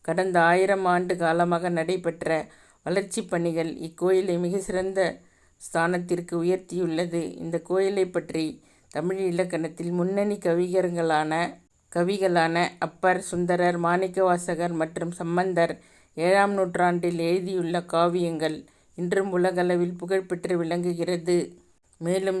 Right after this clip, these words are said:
திருவண்ணாமலை அண்ணாமலையாரை பற்றி ஒரு தமிழ் மகாகவியான அருணகிரிநாதர் அவருடைய படைப்பில் சிறப்பாக எழுதியுள்ளார். திருப்புகழ் என்ற மகா கவிதை இங்குதான் எழுதி அர்ப்பணிக்கப்பட்டது.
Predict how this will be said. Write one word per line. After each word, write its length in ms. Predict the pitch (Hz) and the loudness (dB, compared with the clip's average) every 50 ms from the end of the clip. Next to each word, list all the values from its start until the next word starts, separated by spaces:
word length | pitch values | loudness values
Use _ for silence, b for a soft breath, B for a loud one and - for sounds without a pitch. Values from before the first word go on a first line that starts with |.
| 180 | -2
திருவண்ணாமலை 640 | 175 175 175 190 202 196 202 196 190 185 180 180 185 175 | -2 0 2 2 2 2 2 2 2 2 2 2 2 2
அண்ணாமலையாரை 720 | 160 160 170 175 180 180 175 175 175 175 170 165 170 165 | 2 2 2 2 2 4 4 2 4 2 2 2 0 0
பற்றி 340 | - 165 151 160 170 160 160 | -2 -4 -6 -6 -6 -6 -4
ஒரு 180 | 156 160 165 160 - | -2 -2 -2 -4 -2
தமிழ் 340 | - 165 175 185 180 190 | -4 -4 -2 -2 -2 -2
மகாகவியான 880 | 185 185 165 160 175 180 180 175 165 165 160 160 151 151 147 151 156 156 160 156 - b b b b b b b | -2 -2 -2 0 0 0 0 0 -2 -4 -2 -2 -2 -2 -2 -2 -2 -2 -4 -4 -6 b b b b b b b
அருணகிரிநாதர் 1000 | - 160 175 190 202 202 190 185 196 185 185 175 170 165 165 160 151 160 156 156 - | -2 -2 0 2 0 0 0 -2 -2 -2 0 0 0 0 0 0 0 0 -2 -2 -4
அவருடைய 440 | - 170 165 165 160 165 160 156 160 165 | -2 -2 -2 -2 -2 -2 0 0 0 0
படைப்பில் 580 | 165 160 170 180 180 180 - 170 165 165 156 | 0 -2 0 0 -2 -2 -4 -4 -4 -4 -6
சிறப்பாக 480 | - 165 170 170 175 175 - 185 180 175 185 | -4 -2 -2 -2 -2 0 0 0 0 2 0
எழுதியுள்ளார். 680 | 180 170 165 170 165 175 175 165 151 151 160 156 160 - - b b b b b b b b - | 0 0 -2 -2 -2 -2 -2 -2 0 0 2 2 0 0 -4 b b b b b b b b -6
திருப்புகழ் 520 | 196 208 220 220 - 190 190 190 196 185 185 | -2 -2 -2 -2 -4 -2 2 2 2 4 2
என்ற 280 | 175 170 160 160 160 160 | 0 -2 -2 -2 -2 -2
மகா 320 | 156 156 160 175 185 185 | -2 -2 0 0 0 0
கவிதை 500 | 175 180 185 165 156 165 160 147 180 180 185 - - | 0 0 -2 -2 -2 -4 -4 -2 -2 -2 -2 -4 -6
இங்குதான் 500 | - 175 180 175 185 180 175 170 165 170 170 | -6 -4 -2 -2 -2 0 2 0 2 0 -2
எழுதி 420 | 156 165 175 185 175 175 190 185 190 - - - | -2 -2 -2 -2 -4 -6 -10 -12 -14 -14 -10 -10
அர்ப்பணிக்கப்பட்டது. 1040 | 165 165 - - 180 180 180 175 - 180 175 170 160 - - 165 156 156 160 165 | -10 -8 -2 -2 -2 -2 -2 -4 -6 -6 -4 -4 -6 -4 -2 -4 -4 -2 -2 -2